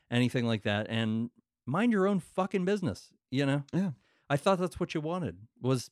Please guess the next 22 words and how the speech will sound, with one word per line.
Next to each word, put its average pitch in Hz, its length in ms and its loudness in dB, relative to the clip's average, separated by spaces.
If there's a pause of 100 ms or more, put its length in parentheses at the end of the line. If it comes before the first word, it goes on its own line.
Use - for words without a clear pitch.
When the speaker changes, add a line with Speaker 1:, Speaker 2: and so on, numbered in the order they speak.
Speaker 1:
everyone 143 360 2
to 139 40 -2
mind 135 220 0
their 131 120 -2
own 131 100 -2
business, 123 340 -6
stop 98 200 -6
telling 104 220 -6
you 101 80 -6
what 101 160 -6
to 104 80 -10
do. 120 320 -4
So - 460 -2
fucking 180 400 -4
stop. - 420 -6 (160)
Well, 117 380 0 (360)
they're 117 320 0
telling 98 300 -8
me 92 100 -6
what 110 260 -8
to - 120 -20
do. 87 140 -14